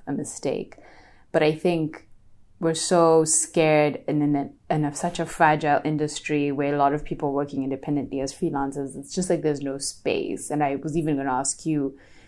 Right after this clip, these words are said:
when we've been talking about this Reflections episodes and how to even approach people and make people feel comfortable to be able to feel like they can talk about the, their past and their work and how things have changed.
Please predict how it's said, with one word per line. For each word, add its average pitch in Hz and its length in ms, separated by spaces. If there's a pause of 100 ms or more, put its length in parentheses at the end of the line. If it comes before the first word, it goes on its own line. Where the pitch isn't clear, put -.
(760)
when 160 300
we've 160 140
been 147 140
talking 165 320
about 131 240
this 147 200
Reflections 147 600
episodes 143 960
and 143 140
how 156 200
to 151 140
even 139 160
approach 156 500
people 139 460
and 139 120
make 143 180
people 147 220
feel 139 220
comfortable 147 640
to - 100
be 147 120
able 147 180
to - 80
feel 139 480 (400)
like 143 180
they 147 120
can 156 420
talk 147 240
about 127 440 (320)
the, 120 160
their - 200
past 147 560
and 131 160
their 135 100
work 143 440
and 139 120
how 139 140
things 139 280
have 131 180
changed. 147 580